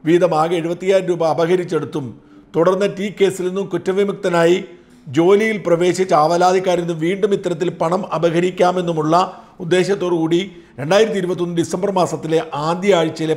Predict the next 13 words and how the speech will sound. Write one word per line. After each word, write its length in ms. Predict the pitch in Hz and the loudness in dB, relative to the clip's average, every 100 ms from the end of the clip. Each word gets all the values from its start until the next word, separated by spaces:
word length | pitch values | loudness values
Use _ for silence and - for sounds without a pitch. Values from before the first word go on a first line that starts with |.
| 170 | -2
പല 100 | 156 180 | -2 0
ദിവസങ്ങളിലും 540 | 190 165 160 156 165 180 - - - - | 0 0 -2 0 0 -2 -8 -20 -20 0
ടിയാൻ്റെ 260 | 160 202 196 | 2 4 2
ഫോണിലേക്ക് 580 | 160 175 185 185 - 196 220 - - - | 0 0 4 2 4 0 0 -8 -18 -4
നേരിട്ടും 360 | 151 202 202 202 185 | 2 2 2 0 2
WhatsApp 380 | 175 180 220 165 | 2 2 0 0
കോൾ 120 | 180 185 | -2 2
വഴിയും 220 | 180 175 165 | 2 2 0
വീണ്ടും 320 | 170 208 208 196 165 | -2 0 0 -2 -2
ടിയാനെതിരെ 420 | 180 175 170 170 | -2 0 -2 -2
ലൈംഗിക 320 | 170 175 196 202 180 | -2 -2 0 0 0
പീഡന 240 | 185 180 170 | 0 -2 -4
കേസുകൾ 400 | 170 143 156 156 | -4 -2 0 0